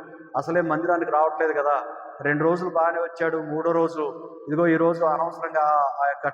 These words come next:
టెంట్ కింద పడిపోయాడు, దయచేసి నా, నా భర్తను రక్షించండి" అని చెప్పి చెప్పినప్పుడు, ఆ పాస్టర్ గారు యవనస్తులందరినీ పిలిచి, "బయలుదేరి చూడండి రా, ఆయన సహోదరుడిని చూడండి" అని చెప్పి చెప్పినప్పుడు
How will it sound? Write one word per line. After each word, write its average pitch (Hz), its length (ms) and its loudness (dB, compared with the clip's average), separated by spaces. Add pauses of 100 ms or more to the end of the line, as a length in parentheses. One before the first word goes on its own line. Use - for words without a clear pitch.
టెంట్ 175 200 -2
కింద 196 160 -4
పడిపోయాడు, 160 560 0 (400)
దయచేసి 170 360 0
నా, 156 280 2
నా 147 100 2
భర్తను 156 340 -2
రక్షించండి" 165 520 -4
అని 156 80 -4
చెప్పి 151 220 -6
చెప్పినప్పుడు, 147 560 -2 (340)
ఆ 123 60 4
పాస్టర్ 175 440 0
గారు 160 300 2 (260)
యవనస్తులందరినీ 175 600 0
పిలిచి, 156 500 -2 (420)
"బయలుదేరి 156 360 4
చూడండి 160 420 0
రా, 147 260 2
ఆయన 143 180 -4 (400)
సహోదరుడిని 151 500 0
చూడండి" 151 440 -2
అని 143 80 -4
చెప్పి 147 280 -6
చెప్పినప్పుడు 135 520 -4